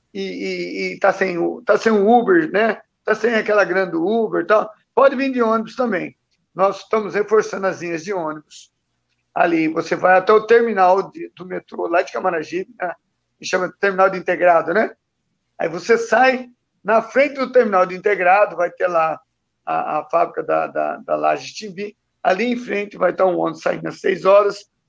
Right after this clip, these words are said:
seis e quinze e seis e trinta, pra trazer você, vai deixar você na porta da, da, do evento e depois vai levar você de volta também, tá? Não vai deixar tu lá, não. Vai e vai, e vai, e vai depois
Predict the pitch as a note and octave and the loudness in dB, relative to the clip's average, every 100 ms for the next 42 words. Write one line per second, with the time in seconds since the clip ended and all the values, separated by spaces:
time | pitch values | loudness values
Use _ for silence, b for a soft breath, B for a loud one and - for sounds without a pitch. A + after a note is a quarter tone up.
0 | _ _ G3+ G#3 F#3 - G3+ G#3+ A3 G#3+ | _ _ 2 2 -2 -8 -6 -4 -4 -8
1 | _ _ _ - - A#3 G#3 A3+ _ G3+ | _ _ _ -18 0 0 0 -6 _ -8
2 | G#3 G#3 A3+ G#3+ _ _ _ _ _ E3+ | -8 -6 -8 -8 _ _ _ _ _ -4
3 | E3+ F3 D#3+ F3+ F3 E3 F3 F#3 F#3+ E3+ | 0 0 0 0 -2 -2 0 2 4 2
4 | F3+ F#3 F#3 F#3 F#3+ G3 G3+ E3+ F#3+ G#3 | 2 2 2 0 4 4 4 -2 0 -2
5 | - F#3 F#3+ G#3+ F#2 G2 F2 D#2+ F2 - | 2 2 4 0 2 2 2 2 0 0
6 | - _ _ _ _ C#3+ E3+ D#3+ - D#3 | -10 _ _ _ _ _ -4 -4 -6 -6
7 | E3+ F3+ F3 E3+ _ _ _ - E3+ E3 | -4 -6 -8 -20 _ _ _ -4 -4 -2
8 | F3+ F#3 - F#3+ G#3+ G#3 F#3 G3+ F#3+ A#3+ | -8 0 2 4 4 4 4 2 0 -4
9 | E4 C#4+ A#3 - C#4 A#3 F3+ - - F#3+ | 0 2 2 0 -4 -4 -8 -10 -4 -4
10 | G3 D#3+ - A3+ G3+ A3 - - B3 B3 | -2 -8 -10 -2 0 0 0 -2 0 0
11 | A#3+ A3+ F#3 F3 - _ _ _ - F3 | 2 2 2 -4 -6 _ _ _ 0 4
12 | F#2 G#2 - A3+ G#3 F3+ F3+ F3 E3+ E3 | 6 4 2 -4 2 2 4 0 0 0
13 | E3+ E3+ E3+ D#3 E3 E3 D#3+ _ _ _ | 0 -4 -8 -8 -6 -8 -12 _ _ _
14 | C3 E3 E3+ E3+ E3+ | -12 -4 -2 -2 -4